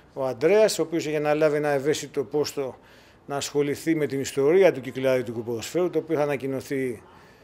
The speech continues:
σύντομα. Έτσι, είναι ένα πρόγραμμα το οποίο έχουμε ξεκινήσει πάνω στα έργα που γίνονται στο γήπεδο το, της εψ Κυκλάδων, ένας χώρος να αφιερωθεί για τον κυκλαδιώτη, ποδοσφαιριστή, διαιτητή, παράγοντε και οτιδήποτε άλλο συνεπάγεται,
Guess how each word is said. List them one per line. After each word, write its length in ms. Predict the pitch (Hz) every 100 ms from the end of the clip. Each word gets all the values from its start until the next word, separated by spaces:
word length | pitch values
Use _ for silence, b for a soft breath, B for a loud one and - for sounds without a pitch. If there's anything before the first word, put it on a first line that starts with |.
| _
σύντομα. 680 | - 156 185 196 202 208 -
Έτσι, 220 | 160 151
είναι 80 | 156
ένα 140 | 156
πρόγραμμα 440 | 139 156 151 143 131
το 80 |
οποίο 140 | 135 147
έχουμε 160 | 135
ξεκινήσει 680 | 135 135 123 135 143 131 135
πάνω 280 | 127 143 143
στα 540 | 127 143 135 139 139 - - _ _ b b b b -
έργα 360 | 143 165 156 147
που 100 | 139
γίνονται 200 | 147 131
στο 140 | 135
γήπεδο 340 | 135 143 143 135
το, 120 | 135 127 123 -
της 220 | - 113 151
εψ 160 | 151
Κυκλάδων, 560 | - 120 147 151 135 123
ένας 260 | 151 151 -
χώρος 240 | 165 156
να 80 | 147
αφιερωθεί 500 | 139 139 139 135 -
για 160 | 170 139
τον 160 | 127
κυκλαδιώτη, 540 | 113 135 131 131 123 110
ποδοσφαιριστή, 880 | 131 127 - 131 120 - 156 123 92
διαιτητή, 760 | 131 131 127 123 113 156 143 107 b b -
παράγοντε 680 | 143 143 156 139 135 127 117 -
και 100 | 143
οτιδήποτε 500 | 147 147 151 135 139
άλλο 140 | 127
συνεπάγεται, 720 | 113 123 101 147 170 185 208